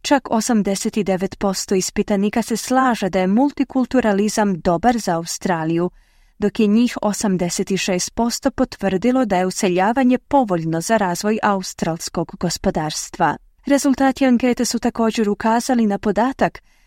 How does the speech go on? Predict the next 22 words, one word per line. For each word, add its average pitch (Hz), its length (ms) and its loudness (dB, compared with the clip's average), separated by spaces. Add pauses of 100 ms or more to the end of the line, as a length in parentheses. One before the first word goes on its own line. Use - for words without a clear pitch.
(120)
da 214 140 2
osamdeset 254 680 0
posto 226 360 0
ispitanika 226 720 0
osjeća 262 480 -2
pripadnost 180 720 -2
području 196 540 0
u 160 40 -2
kojemu 185 380 -2
žive, 180 420 -2 (480)
dok 185 180 -2
je 196 60 4
njih 196 240 2
šezdeset 180 720 -4
četiri 196 300 -2
posto 233 400 -2
kazalo 233 520 2
da 180 140 -4
se - 140 -4
u 190 60 0
njihovoj 196 420 0
zajednici 214 800 0